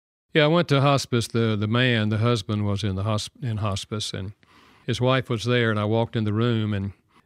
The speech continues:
he said, "Doctor Chapman, you can help us." He said, "Uh, we're sitting here planning my funeral," and, uh, he said, "You can help us." So I took out my pen and pencil and, uh, my, my pen and paper, and I just started asking questions, you know, about things they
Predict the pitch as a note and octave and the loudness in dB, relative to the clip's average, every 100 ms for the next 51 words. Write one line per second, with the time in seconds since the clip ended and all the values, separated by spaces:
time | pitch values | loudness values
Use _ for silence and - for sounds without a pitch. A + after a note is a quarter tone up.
0 | _ - B2+ - B2 C#3+ - B2+ D3+ C#3+ | _ -6 -4 -2 0 0 0 -2 0 2
1 | C3 C#3 C#3 A#2+ C#3+ C3 A2+ G#2 - A#2 | 2 0 0 0 2 2 0 -2 -2 -2
2 | - A#2 A2+ G2+ G#2 A2 G#2+ C#3 B2+ A2 | -2 -2 -2 -2 -2 -2 0 0 2 0
3 | A2+ - A#2+ A#2 A2 G2+ G2 B2 A2+ F#2 | -2 -2 -4 -2 -4 -6 -4 -4 -2 -4
4 | F#2+ - _ _ _ - A2 G2+ G2 F#2+ | -8 -12 _ _ _ -8 -6 -4 -4 -4
5 | G#2 - G2+ G#2+ A2+ G2+ G2+ F#2 - - | -4 -4 -4 -2 -2 -4 -6 -8 -10 -12
6 | - _ _ _ _ _ _ - - D#3+ | -14 _ _ _ _ _ _ -4 0 2
7 | F#3+ E3+ D3+ B2+ A#2 C3+ C3 B2 G#2+ G#2 | 4 4 2 2 0 2 2 2 0 0
8 | A#2 A2 A2 A2 G2+ _ - - G#2+ G2+ | -2 0 -2 -4 -8 _ -14 -8 -6 -4
9 | G#2 G#2+ A2+ A#2+ A2 - A#2+ A2+ G#2 G#2+ | -6 -6 -6 -4 -4 0 0 0 0 -2
10 | G2 G2+ G2+ _ _ _ _ - _ _ | -2 -4 -6 _ _ _ _ -20 _ _
11 | - G#2+ G#2 A2 A2+ A2 - A2 G2+ A2+ | -6 -4 0 0 0 -2 0 0 0 -4
12 | A2 - A#2 A2+ A2+ G2+ - G#2 G#2 - | -4 -2 -4 0 -2 -2 -6 -6 -6 -4
13 | G#2 G2+ G#2 - G#2+ G#2 G2+ G#2+ | -4 -4 -6 -4 -4 -4 -4 -4